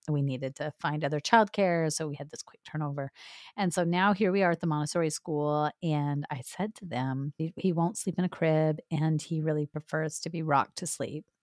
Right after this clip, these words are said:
And they said, "Do you care if we rock him to sleep?" And I said, "Absolutely <laughs> not. That's fantastic. I would love that." And then the second thing they said is, "Do you mind if we lay him down on a mat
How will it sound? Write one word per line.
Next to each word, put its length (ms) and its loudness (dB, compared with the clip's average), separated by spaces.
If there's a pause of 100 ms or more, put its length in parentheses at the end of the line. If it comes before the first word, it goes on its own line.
(160)
And 200 4
they 220 4
said, 340 -2
"Do 120 -4
you 200 -4
care 280 -2
if 100 -6
we 80 -2
rock 240 0
him 100 0
to 80 -4
sleep?" 300 -4
And 100 2
I 40 2
said, 220 -2
"Absolutely 480 0
<laughs> 0 -
not. 340 4
That's 200 2
fantastic. 640 -2
I 60 4
would 140 2
love 160 0
that." 260 -2
And 140 2
then 80 2
the 80 2
second 320 -4
thing 160 0
they 100 4
said 240 -2
is, 220 -4 (180)
"Do 100 -2
you 80 4
mind 440 2
if 160 -8
we 100 2
lay 300 0
him 180 0
down 260 -4
on 120 0
a 40 0
mat 440 -4